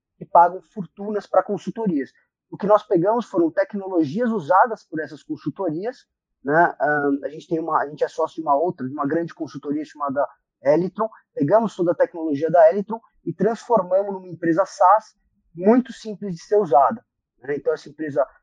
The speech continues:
tá crescendo bastante. A gente inaugurou ela em dezembro do ano passado, começo de dezembro do ano passado, e ela vem numa, numa crescente muito interessante aí, com clientes no mundo inteiro,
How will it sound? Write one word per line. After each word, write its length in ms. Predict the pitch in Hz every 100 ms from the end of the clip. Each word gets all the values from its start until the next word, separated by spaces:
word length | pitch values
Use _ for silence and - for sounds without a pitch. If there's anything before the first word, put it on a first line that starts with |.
| _
tá 120 | - 156
crescendo 760 | 160 143 165 170 160 151 135 143
bastante. 560 | 160 160 - 190 202
A 20 |
gente 200 | 143 147
inaugurou 400 | 156 147 147 151
ela 320 | 143 147 147 143
em 100 | 135
dezembro 540 | 143 117 160 185 156
do 80 | 143
ano 120 | 139
passado, 380 | 139 - 160 165
começo 280 | 147 160 147
de 40 |
dezembro 300 | 139 143 139
do 60 | 139
ano 100 | 139
passado, 420 | 139 - 175 180 _ _ -
e 80 | 147
ela 140 | 160
vem 140 | 156
numa, 220 | 165 165 160
numa 200 | 165 151
crescente 440 | - 143 160 -
muito 200 | 156 170
interessante 720 | 190 180 151 - 160 170 -
aí, 200 | 139 165 - _ _ _
com 140 | 151
clientes 360 | - 160 165 160
no 100 | 165
mundo 260 | 175 202
inteiro, 420 | 180 - 156 180